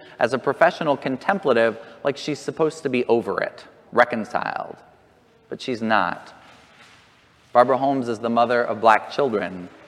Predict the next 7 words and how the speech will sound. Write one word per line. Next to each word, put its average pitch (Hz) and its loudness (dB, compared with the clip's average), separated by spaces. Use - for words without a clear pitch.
and 113 -10
so 135 -2
she 139 -4
finds 135 0
Jesus' 120 -6
anger 123 2
liberating. 95 0